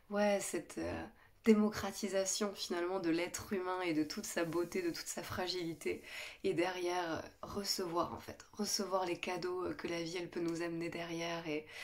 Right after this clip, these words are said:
euh, pas la récompense mais un petit peu cette idée là quoi, en mode bon allez, euh, comme s'il y avait, euh, tu vois, une force, un champ tout autour et, euh, qui nous stimule un peu pour voir où on en est, en mode bon alors du coup, est-ce que c'est bon, est-ce que t'es prête, est-ce que t'as le courage d'assumer pleinement qui tu es ?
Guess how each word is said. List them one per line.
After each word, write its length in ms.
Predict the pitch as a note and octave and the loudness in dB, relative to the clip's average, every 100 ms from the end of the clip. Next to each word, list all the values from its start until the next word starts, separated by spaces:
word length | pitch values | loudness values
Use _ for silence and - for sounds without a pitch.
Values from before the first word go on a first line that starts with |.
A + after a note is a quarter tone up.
| - - - | -10 -6 -2
euh, 160 | - A#3 - - | -2 -2 -4 4
pas 100 | A3+ | 8
la 140 | A3 | 8
récompense 800 | G#3+ G#3+ A3+ A3 A#3 A#3 A3+ A3+ | 8 6 6 6 8 10 8 4
mais 100 | F#3+ | 0
un 100 | F3+ | 0
petit 200 | F#3 - | -2 -4
peu 160 | A3 G3 | 0 0
cette 300 | G3 E3+ - | 0 -2 2
idée 120 | F3+ | 4
là 160 | G3 F#3+ | 4 2
quoi, 280 | - - - - - | -2 -4 -6 -14 -4
en 40 | |
mode 140 | F#3 D#3+ | -2 4
bon 140 | F#3 | 6
allez, 300 | G3+ G3+ G3+ | 6 6 4
euh, 100 | D#3+ | 2
comme 180 | D#3 F3 | 2 0
s'il 220 | E3+ F#3+ | 0 0
y 60 | F3+ | 2
avait, 260 | F3 F#3 | 2 0
euh, 60 | E3+ - - - | -2 -6 -18 -4
tu 100 | A3 | 0
vois, 80 | F#3 | 2
une 80 | D#3+ | 0
force, 460 | - F#3+ F#3 - | 6 6 8 4
un 100 | D#3+ | 2
champ 300 | D#3 - F#3+ | 4 4 4
tout 200 | F#3 - | 2 -2
autour 500 | E3+ E3 - G3 F#3 | -2 -2 0 0 4
et, 120 | D#3 D#3 | 4 2
euh, 40 | - - - - | -4 -14 -14 -2
qui 100 | G#3+ | 0
nous 120 | F3+ | 0
stimule 400 | - - G3 F#3+ | -2 0 2 4
un 120 | F3 | 4
peu 160 | - D#3+ | 2 -2
pour 200 | D#3 D#3 | 0 4
voir 200 | F3 E3+ | 6 6
où 60 | |
on 180 | E3 E3 | 4 4
en 160 | E3 E3+ | 2 2
est, 160 | F#3 | 2
en 60 | E3 | 2
mode 220 | D3+ D3 | 2 0
bon 200 | F3 F3+ | 0 0
alors 280 | F3 F3 F3 | 2 0 0
du 120 | - | -4
coup, 280 | - F3+ - | -4 -4 -2
est-ce 220 | F3 - | -2 -2
que 240 | - F3+ E3+ | -2 -2 -2
c'est 160 | - | -4
bon, 160 | F#3+ G3+ | -2 0
est-ce 160 | F#3 | 0
que 80 | F#3+ | -2
t'es 140 | F#3+ F3 | -2 -4
prête, 360 | - G3+ - | 0 0 0
est-ce 100 | - | -4
que 80 | F#3 | -2
t'as 200 | E3 F3+ | -2 -4
le 80 | E3 | -6
courage 500 | - F3+ F#3+ F#3+ F3 | -6 -2 0 2 0
d'assumer 540 | E3 F3+ F3 - F#3 | 0 0 0 0 -2
pleinement 340 | E3+ F#3+ F#3+ F#3 | 0 0 0 -2
qui 160 | - | -6
tu 220 | - G3+ | -2 0
es ? 120 | B3 | 0